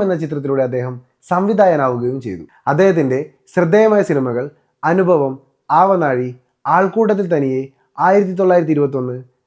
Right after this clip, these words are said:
ദേവാസുരം എന്നിവയാണ്. ആയിരത്തി തൊള്ളായിരത്തി എഴുപത് മുതൽ നാല് പതിറ്റാണ്ടോളം മലയാള സിനിമാ രംഗത്ത് തൻ്റേതായ വ്യക്തിമുദ്ര പതിപ്പിച്ച ഡയറക്ടർമാരിൽ ഒരാളാണ് ഐ വി ശശി സാർ. ഗുരു, ഈറ്റ, കരിഷ്മ എന്ന ചിത്രങ്ങളിൽ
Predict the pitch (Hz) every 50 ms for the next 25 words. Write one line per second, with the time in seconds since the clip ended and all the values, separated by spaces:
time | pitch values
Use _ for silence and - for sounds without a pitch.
0 | _ - 131 147 147 147 147 143 131 - 120 101 101 - _ _ _ - 131 135
1 | 135 123 117 104 92 87 78 78 _ _ _ - 143 156 185 202 214 220 190 233
2 | 220 220 214 202 202 196 196 175 190 185 170 160 160 160 151 151 143 139 139 135
3 | 135 - _ _ _ _ 143 156 160 175 196 214 226 208 196 175 165 156 143 160
4 | 151 147 135 127 123 123 120 - _ _ _ _ - 147 156 165 180 196 202 214
5 | 220 185 175 185 175 175 170 160 151 143 135 135 135 131 127 127 123 - _ _
6 | _ _ 170 170 180 185 190 208 214 208 208 208 202 170 170 143 - 190 180 175
7 | 165 160 165 156 160 143 143 135 143 127 147 135 127 - _ _ _ 123 123 135
8 | 127 147 156 165 175 170 - 180 180 175 165 156 151 143 135 131 127 127 123 120
9 | 117 113 113 113 - _ _ _ _ 131 135 139 139 131 151 139 - 127 107 98
10 | - - - 98 _ _ _ 147 147 160 196 208 214 214 208 196 196 - _ _
11 | _ _ _ _ 185 190 208 202 214 - 214 185 170 170 - - _ _ _ -
12 | 185 196 208 202 208 233 247 240 220 202 190 165 175 147 151 151 147 143 135 131